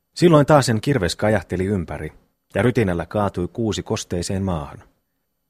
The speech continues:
Kuuset he karsivat, kokosivat oksat kasoihin, vedettäviksi talvella talon tarhaan, mutta hirret kantoivat he ylös kantoiselle aholle, uuden riihen ja ometan rakennuspuiksi.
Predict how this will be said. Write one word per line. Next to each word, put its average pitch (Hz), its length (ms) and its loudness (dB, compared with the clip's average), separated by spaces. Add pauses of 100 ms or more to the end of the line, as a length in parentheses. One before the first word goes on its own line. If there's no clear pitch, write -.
(140)
Kuuset 147 320 2
he 123 40 -4
karsivat, 101 600 -2 (160)
kokosivat 87 540 -2
oksat 113 320 -4
kasoihin, 87 540 -2 (580)
vedettäviksi 107 520 0
talvella 95 400 0
talon 113 300 -2
tarhaan, 78 460 -8 (560)
mutta 113 220 0
hirret 127 300 2
kantoivat 101 480 0
he 107 60 0
ylös 117 280 0
kantoiselle 87 560 -2
aholle, 95 480 -4 (500)
uuden 113 320 4
riihen 101 340 2
ja 85 100 -2
ometan 104 380 -2
rakennuspuiksi. - 880 -6